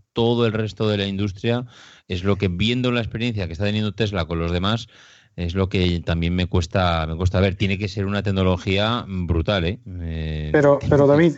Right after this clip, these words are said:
Speaker 2: es que esa es una visión un poco teslocéntrica de, de,
Speaker 1: Posiblemente.
Speaker 2: de, de, de la historia. Eso de que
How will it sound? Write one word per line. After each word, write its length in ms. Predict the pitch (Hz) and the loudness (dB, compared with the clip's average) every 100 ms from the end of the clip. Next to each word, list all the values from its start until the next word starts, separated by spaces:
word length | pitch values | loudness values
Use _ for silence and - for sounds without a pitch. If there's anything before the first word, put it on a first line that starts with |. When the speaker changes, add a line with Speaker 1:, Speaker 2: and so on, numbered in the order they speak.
| - | 0
Speaker 2:
es 180 | 156 | 0
que 120 | - 165 | 2 2
esa 100 | 151 | 2
es 80 | |
una 180 | 156 160 | 2 4
visión 340 | 143 131 170 160 | 2 0 0 0
un 140 | 143 | 0
poco 240 | 151 151 | 0 -2
teslocéntrica 720 | 131 127 120 147 147 131 123 123 | 0 -2 -2 -2 0 0 -2 -4
de, 280 | 123 127 123 | -4 -2 -2
de, 360 | 123 127 123 123 | 0 2 2 0
Speaker 1:
Posiblemente. 560 | 135 101 85 80 - | 0 2 2 2 0
Speaker 2:
de, 60 | 80 - - | -2 -6 -6
de, 140 | - - | -2 2
de 100 | 127 | 2
la 60 | 127 | 2
historia. 400 | - 160 127 127 139 139 | 4 4 4 2 0 2
Eso 200 | 147 165 | 2 4
de 100 | 160 | 6
que 180 | 160 | 4